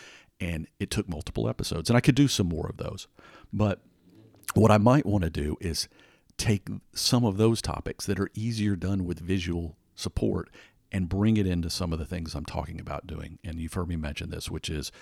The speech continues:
a couple of new things, which is some science-oriented videos. Again, not, not real deep, deep, deep, but making it to where it's relatable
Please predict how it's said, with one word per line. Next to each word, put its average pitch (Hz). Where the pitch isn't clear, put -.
a -
couple 98
of 92
new 90
things, 80
which -
is -
some -
science-oriented 82
videos. 92
Again, 135
not, 120
not 135
real 123
deep, 95
deep, -
deep, 90
but 95
making 104
it 101
to 101
where 92
it's -
relatable 87